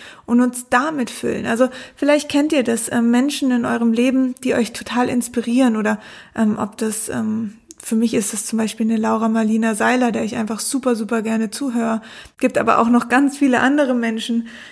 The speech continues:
die ich total inspirierend finde. Und wenn ich diesen Menschen zuhöre, dann bekomme ich so einen Push und so eine Energie und denk, „Wow, die machen das so toll und die sind so positiv und ich möchte das auch mach-, es auch sein.“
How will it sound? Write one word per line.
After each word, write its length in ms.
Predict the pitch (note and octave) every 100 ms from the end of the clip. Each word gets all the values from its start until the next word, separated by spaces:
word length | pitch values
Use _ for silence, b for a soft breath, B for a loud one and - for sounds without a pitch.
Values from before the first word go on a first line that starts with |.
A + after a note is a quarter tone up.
| B -
die 80 | B3
ich 100 | -
total 380 | B3 - A#3+
inspirierend 680 | - A#3 A#3 A#3+ A#3+ D#4 C#4+
finde. 560 | C4 A3+ G#3+ G#3+ A#3 C4 - _ _ _ _ _ - -
Und 120 | A#3+
wenn 120 | B3
ich 100 | B3
diesen 220 | B3+ B3 B3+
Menschen 280 | B3 B3+
zuhöre, 300 | B3 C#4+ C4
dann 120 | B3+ A#3
bekomme 280 | A#3+ B3+
ich 100 | B3
so 60 | B3+
einen 120 | A#3
Push 300 | - E4 -
und 140 | B3 A#3
so 80 |
eine 140 | B3+ -
Energie 520 | C4+ C#4 - D4+ C4
und 100 | A#3+
denk, 160 | B3+ -
„Wow, 260 | C4 B3 B B B B -
die 60 | C#4
machen 180 | D#4
das 120 | D4+ D#4
so 60 |
toll 380 | D4 - D#4+ C#4+
und 160 | C4 C4
die 40 |
sind 160 | C4 C#4+
so 60 |
positiv 680 | D4 - D#4+ B3+ - B3+ B3
und 80 | C4
ich 80 | C4+
möchte 280 | C#4+ C#4+
das 260 | C#4+ C#4+ -
auch 320 | F4 D#4 -
mach-, 240 | C4 A#3+ -
es 220 | - -
auch 240 | D4 D4
sein.“ 420 | - B3 A3+ A#3